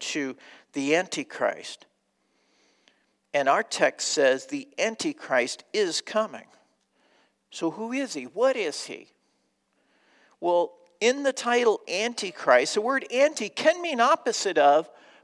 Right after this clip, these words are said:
but it can also mean instead of. Don't think of him as being opposite of Christ in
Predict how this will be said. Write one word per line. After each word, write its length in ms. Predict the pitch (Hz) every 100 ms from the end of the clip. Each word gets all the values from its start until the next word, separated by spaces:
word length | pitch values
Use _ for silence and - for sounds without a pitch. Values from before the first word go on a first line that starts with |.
| -
but 120 | 202
it 120 | 185
can 200 | - 180
also 380 | 175 202 - 233
mean 340 | 202 185 170 -
instead 800 | 165 165 - - - 202 190 175
of. 400 | 120 - - - _ _ _ _ _ _ _ - _ _
Don't 360 | - 233 311 320
think 320 | - 233 233
of 140 | 208 160
him 280 | 180 160 156
as 160 | 156
being 360 | - 175 175 165 _ 185
opposite 720 | 190 196 - 208 - 202 196
of 140 | 180
Christ 640 | - - 196 156 139 - -
in 180 | 165